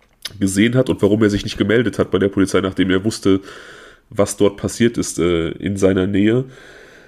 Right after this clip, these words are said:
Aber auch da, ähm, gab's keinen Ansatzpunkt.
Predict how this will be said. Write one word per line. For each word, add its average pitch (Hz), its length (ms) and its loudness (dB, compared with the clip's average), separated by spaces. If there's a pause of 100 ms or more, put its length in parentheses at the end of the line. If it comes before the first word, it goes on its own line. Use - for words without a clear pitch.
(160)
Aber 92 220 2
auch - 180 2
da, 101 320 4
ähm, 98 380 -4 (600)
gab's - 280 0
keinen 98 240 -2
Ansatzpunkt. 110 760 -4